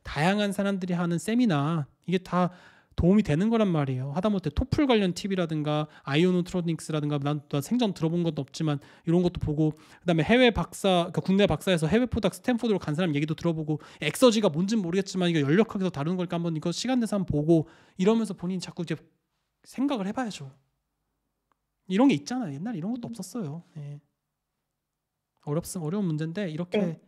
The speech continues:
Speaker 1: 계속 고민해 보시면 원하는 분야가 나타날 거고, 어쨌든 저는 좋아, 그나마 착각하는데, 착각하는 거일 수도 있겠지만, 그래도 저는 조금이라도 본인이 좋아하는 분야를 선택하는 게 맞다라고 봅니다.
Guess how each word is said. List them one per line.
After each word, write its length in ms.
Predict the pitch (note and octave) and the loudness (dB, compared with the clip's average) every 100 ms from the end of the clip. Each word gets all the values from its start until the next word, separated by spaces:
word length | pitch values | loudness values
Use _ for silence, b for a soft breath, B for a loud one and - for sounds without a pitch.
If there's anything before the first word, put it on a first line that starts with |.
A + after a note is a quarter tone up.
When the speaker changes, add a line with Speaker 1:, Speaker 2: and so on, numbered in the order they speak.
| _ | _
Speaker 1:
계속 260 | - G3+ G#3 | -4 -4 -4
고민해 360 | D#3+ E3+ G3+ | -2 0 0
보시면 500 | G3 F#3+ F3 F#3+ G3+ C#3 B - | -2 -4 0 4 4 2 B -4
원하는 360 | D3+ F#3+ G3 | 0 0 0
분야가 240 | D#3 E3+ F3 | -4 -4 -4
나타날 320 | C#3 F3+ E3+ | -4 -4 -2
거고, 400 | E3 E3 E3 - | -4 -4 -6 -8
어쨌든 380 | D#3 - A3+ A3 | -4 0 0 0
저는 280 | E3+ E3 F#3+ F#3+ _ | -2 -2 -2 -4 _
좋아, 680 | - E3+ F#3+ G#3 G3+ G3 F#3+ | -4 2 4 4 2 -2 0
그나마 520 | G3 G#3+ A3+ D3+ - | 6 8 8 4 -2
착각하는데, 1120 | - C#4+ E4 - D4 C#4 C4 A#3 A3 G#3+ G3+ b b - | -4 -4 -6 -4 0 2 2 2 2 2 -2 b b -4
착각하는 560 | C#4+ D#4 D#4 D4 C#4 | 2 2 4 4 4
거일 160 | A#3 A3+ | 6 4
수도 140 | A3 | 2
있겠지만, 520 | G3 F#3+ F#3 F#3+ F#3+ F3 | -4 -6 -6 -4 -4 0
그래도 280 | G3 G#3 | 0 0
저는 340 | F#3 F3 F3+ F3+ B B - | -2 -6 -6 -8 B B -10
조금이라도 500 | F3+ G#3 G3 F3+ E3 | -6 -4 -4 -6 -8
본인이 400 | E3 E3 E3+ E3+ | -6 -6 -6 -8
좋아하는 540 | - D3+ F3 F3 E3 | -8 -6 -6 -6 -8
분야를 300 | D3+ D3 D3+ | -10 -10 -8
선택하는 440 | F3 F#3 F#3+ E3+ | -10 -12 -12 -10
게 60 | D#3 | -8
맞다라고 460 | C3 - D3+ C#3+ C#3 | -10 -6 -4 -4 -6
봅니다. 420 | C3+ B2 B2 | -10 -10 -12